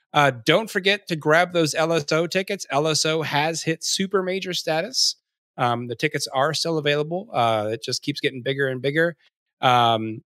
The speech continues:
other events are still, uh, got tickets there. So if you want Legion or A O S, I think there's tickets still available for those as well. Uh, so don't forget. And then the Las Vegas team tournament tickets are still available, including that package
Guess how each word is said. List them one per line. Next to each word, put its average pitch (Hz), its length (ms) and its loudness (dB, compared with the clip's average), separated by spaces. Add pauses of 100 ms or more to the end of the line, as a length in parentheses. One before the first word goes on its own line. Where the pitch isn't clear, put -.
(160)
other 262 240 4
events 185 340 2
are 170 40 -4
still, 180 440 2
uh, 160 360 2
got 165 180 -2
tickets 180 260 -4
there. 180 180 -2
So 160 100 0
if 120 80 0
you 127 100 -2
want 127 180 -6
Legion 160 400 0
or 156 120 0
A 143 180 2
O 143 120 2
S, 156 200 0
I 123 60 -2
think 135 160 -8
there's 120 120 -6
tickets - 300 -4
still 143 180 -4
available 131 380 -2
for 117 160 -8
those 135 320 0
as 104 320 -8
well. 202 360 2 (720)
Uh, 101 320 -2
so - 200 -4
don't 123 260 0
forget. 143 420 0
And 127 200 0
then 190 340 4
the 151 120 2
Las 175 320 2
Vegas 175 300 -4
team 208 320 -6
tournament 202 400 -2
tickets 180 300 -4
are 160 40 -4
still 175 160 0
available, 170 360 2
including 165 280 -4
that 151 140 -2
package 175 520 -2